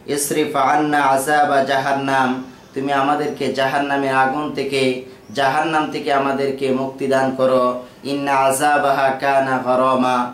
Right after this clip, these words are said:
নিশ্চয় জাহান্নামের আযাব বড় কঠিন এবং জাহান্নামের আযাব অবিচ্ছিন্ন, সে আযাব থেকে পানা চাই।" তো সম্মানিত দর্শক শ্রোতা, আমরা এই তিনটা আয়াত থেকে জানতে পারলাম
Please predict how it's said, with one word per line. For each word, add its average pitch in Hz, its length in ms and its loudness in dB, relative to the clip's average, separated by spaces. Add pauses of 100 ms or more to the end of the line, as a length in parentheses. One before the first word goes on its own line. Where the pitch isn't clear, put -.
(300)
নিশ্চয় 139 640 0
জাহান্নামের 135 680 0
আযাব 131 540 2 (340)
বড় 139 200 2 (100)
কঠিন 147 680 -2 (220)
এবং 135 520 2 (420)
জাহান্নামের 147 680 0
আযাব 135 520 0
অবিচ্ছিন্ন, 135 840 0 (220)
সে 135 180 -2
আযাব 143 560 2
থেকে 143 240 -2
পানা 123 320 0
চাই।" 110 300 -4 (360)
তো 127 80 -6
সম্মানিত 151 640 -2
দর্শক 143 440 -2
শ্রোতা, 135 540 -2 (340)
আমরা 139 540 2
এই 139 260 0
তিনটা 147 360 -2
আয়াত 139 440 2
থেকে 139 280 -4
জানতে 143 360 0
পারলাম 131 560 2